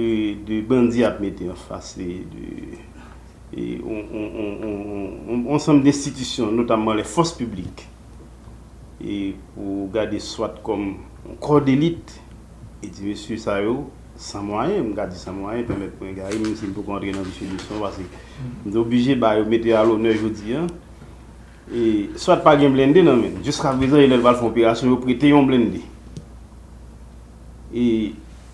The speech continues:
Speaker 1: swat pa gen zam penetrasyon pou fè operasyon l vre. E, jodi a m gade yo mete yo pa gen inifòm, paske inifòm sa yo pa ka mete sou yo ankò, apre sa k pase a.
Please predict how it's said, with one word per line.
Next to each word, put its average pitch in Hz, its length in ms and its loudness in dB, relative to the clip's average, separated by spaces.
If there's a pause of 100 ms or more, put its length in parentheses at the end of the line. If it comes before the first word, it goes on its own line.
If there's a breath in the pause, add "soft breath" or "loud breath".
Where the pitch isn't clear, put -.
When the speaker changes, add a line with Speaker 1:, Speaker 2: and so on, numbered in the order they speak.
(120)
Speaker 1:
swat 180 240 2
pa 180 160 6
gen 165 120 12
zam 156 220 10
penetrasyon 151 800 6
pou 151 160 0
fè 139 80 2
operasyon 117 520 2
l 98 120 -6
vre. 107 160 -2 (2250)
E, 110 440 -2
jodi 117 320 0
a 123 40 4
m 120 120 6
gade 113 200 4
yo 113 80 4
mete 110 200 0
yo 110 80 4
pa 107 80 4
gen 107 160 2
inifòm, 131 320 2
paske 113 200 2
inifòm 117 360 0
sa 120 120 0
yo 104 80 0
pa 113 120 0
ka 110 120 -4
mete 113 280 4
sou 113 160 -2
yo 110 160 4
ankò, 98 300 -2 (100)
apre 113 240 -2
sa 95 80 -10
k - 80 -10
pase 101 320 -8
a. - 80 -16